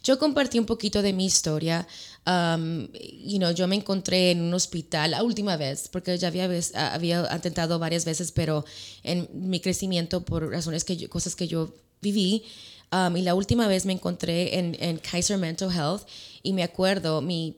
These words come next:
padre entró, Y me acuerdo que, um, cuando al fin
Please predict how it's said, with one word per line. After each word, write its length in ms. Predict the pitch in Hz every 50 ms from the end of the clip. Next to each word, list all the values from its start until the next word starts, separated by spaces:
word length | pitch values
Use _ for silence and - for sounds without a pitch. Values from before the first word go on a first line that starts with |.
| - -
padre 300 | 185 185 196 214 240 254
entró, 480 | 254 247 - - 151 156 165 - - - - - - - - - - _ _ -
Y 280 | 208 202 196 185 180
me 120 | 180 180 170
acuerdo 540 | 165 - - 185 185 190 190 214 214 208
que, 340 | - - 190 180 175 170 - -
um, 380 | 180 175 165 156 151 147 156 - _ -
cuando 220 | - 190 190 180
al 60 | 180
fin 340 | 170 - 208 208 220 233